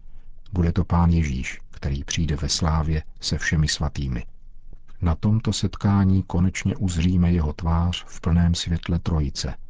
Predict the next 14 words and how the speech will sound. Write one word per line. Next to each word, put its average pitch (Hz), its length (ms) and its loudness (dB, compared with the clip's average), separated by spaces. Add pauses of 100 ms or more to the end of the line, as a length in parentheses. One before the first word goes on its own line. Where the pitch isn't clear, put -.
(640)
Tvář 85 480 2
vyzařující 82 680 2
lásku, 76 560 -2 (600)
před 85 300 2
níž 92 220 4
se 90 140 0
v 73 100 0
naprosté 90 600 0
pravdě 82 500 2 (400)
ukáže 85 520 2
také 73 380 -2
každá 80 480 0
lidská 80 460 0
bytost. - 560 -6